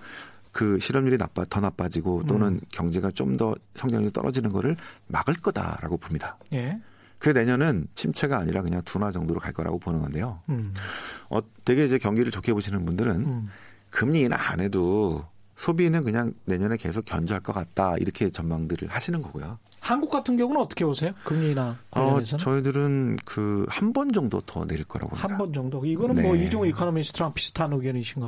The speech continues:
Speaker 2: 같네요.
Speaker 1: 예,
Speaker 2: 예.
Speaker 1: 그거는 약간 컨센 비슷하게 돼 있는데요.
Speaker 2: 아.
Speaker 1: 자, 미국도 한두 번 정도 내리면 우리도
Speaker 2: 음.
Speaker 1: 한 번 정도 그 가능성이 있고요.
Speaker 2: 음.
Speaker 1: 그, 이제 한국은 반도체 경기 달렸는데 그게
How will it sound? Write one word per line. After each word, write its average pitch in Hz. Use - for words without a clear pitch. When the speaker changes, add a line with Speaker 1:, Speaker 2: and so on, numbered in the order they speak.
Speaker 2:
같네요. 147
Speaker 1:
예, 208
Speaker 2:
예. 143
Speaker 1:
그거는 117
약간 98
컨센 190
비슷하게 -
돼 85
있는데요. 76
Speaker 2:
아. 147
Speaker 1:
자, 92
미국도 160
한두 175
번 156
정도 131
내리면 90
우리도 139
Speaker 2:
음. 110
Speaker 1:
한 151
번 151
정도 104
그 -
가능성이 92
있고요. 107
Speaker 2:
음. 123
Speaker 1:
그, 95
이제 92
한국은 131
반도체 101
경기 95
달렸는데 80
그게 92